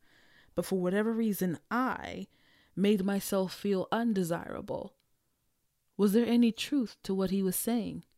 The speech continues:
How could it all fall on me? Not when the first thing relatives asked the five-year-old me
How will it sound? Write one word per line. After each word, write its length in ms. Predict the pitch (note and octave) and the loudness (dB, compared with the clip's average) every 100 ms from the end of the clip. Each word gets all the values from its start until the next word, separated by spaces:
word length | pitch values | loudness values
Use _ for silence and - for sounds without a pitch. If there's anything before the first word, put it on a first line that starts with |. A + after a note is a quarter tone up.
| _ _ _ _ _ _ | _ _ _ _ _ _
How 240 | - A3 D4 | -2 2 2
could 200 | - A3+ | 0 0
it 120 | A3+ | 0
all 160 | G3 G3+ | -2 -6
fall 380 | - G#3+ G#3+ G#3 F#3+ | -6 -4 -2 -2 -4
on 220 | F3 E3+ | -4 -2
me? 360 | F#3+ F3 - - _ _ _ _ _ _ - | -4 -4 -10 -20 _ _ _ _ _ _ -2
Not 280 | G3+ C4+ C#4 | 2 4 4
when 160 | B3+ | 4
the 80 | A3+ | 4
first 400 | A3 G#3+ G#3+ - | 2 0 -2 -2
thing 260 | G#3+ G3+ F#3 | 0 0 0
relatives 560 | F3+ G3 G#3 G3+ F3+ - | 0 0 0 -2 -4 -2
asked 520 | F#3 F3+ - - - | 0 0 -4 -12 -14
the 60 | F3+ | -18
five-year-old 920 | - G3 G#3 A3+ G#3+ G#3+ F#3+ F#3+ F3 | -4 -2 0 0 2 2 2 0 0
me 440 | F3 F#3 E3 - | -2 -2 -2 -6